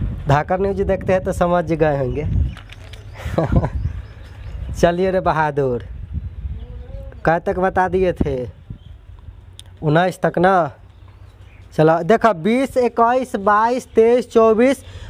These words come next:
model example में already मैं बता चुका हूँ, इसको मैं चर्चा नहीं करूँगा, आपके सामने question आ जाएगा, ठीक है? ये सब दूरी उरी बतावे वाला है, ठीक है?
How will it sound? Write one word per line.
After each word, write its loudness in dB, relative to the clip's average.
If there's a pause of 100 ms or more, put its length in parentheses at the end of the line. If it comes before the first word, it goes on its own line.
model 4
example 4
में 4
already 2
मैं 4
बता 4
चुका 2
हूँ, 4
इसको 0
मैं 4
चर्चा 4
नहीं 4
करूँगा, 6
आपके 2
सामने 0
question 2
आ 6
जाएगा, 2
ठीक 2
है? 4 (840)
ये 0
सब 2
दूरी 2
उरी 0
बतावे 0
वाला 2
है, -4
ठीक -2
है? 2